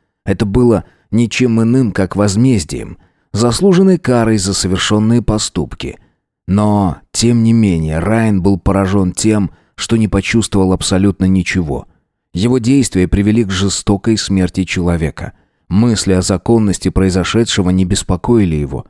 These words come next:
Сорок третья статья устава В К Ф действительно давала ему право на совершение суда в подобных условиях. С одной стороны, если произошедшее станет достоянием общественности,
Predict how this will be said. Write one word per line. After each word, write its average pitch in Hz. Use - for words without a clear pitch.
Сорок 127
третья 117
статья 107
устава 98
В 87
К -
Ф 110
действительно 101
давала 101
ему 95
право 110
на 95
совершение 101
суда 95
в -
подобных 90
условиях. 90
С -
одной 139
стороны, 98
если 113
произошедшее 113
станет 107
достоянием 107
общественности, 104